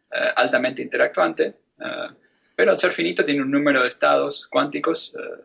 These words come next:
finito, muy grande, muy, muy grande, pero finito. Am, entonces la idea es que esta solución extraña,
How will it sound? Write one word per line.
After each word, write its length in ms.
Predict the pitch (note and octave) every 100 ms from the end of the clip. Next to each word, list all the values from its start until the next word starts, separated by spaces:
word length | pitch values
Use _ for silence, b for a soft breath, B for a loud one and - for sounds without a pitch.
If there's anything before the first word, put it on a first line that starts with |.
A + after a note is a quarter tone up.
| _ _
finito, 300 | C3+ - -
muy 140 | G3+
grande, 480 | G3+ C#3+ B2+ D3+ - -
muy, 180 | C3 B2+
muy 160 | C3
grande, 260 | C#3+ C3+ -
pero 320 | - A#2+ - - _ - -
finito. 320 | F#2+ - - - _ _ _ _ _ _ B B B B B _ _ _ - C3+
Am, 440 | C3+ C3 C3 C3 _ _ _ -
entonces 360 | - D3 D#3
la 100 | D3
idea 200 | D#3+ A3
es 60 | G#3
que 100 | E3
esta 280 | - - D#3
solución 440 | - C#3 C3 D#3
extraña, 640 | D#3+ - G3+ F#3+ F3 -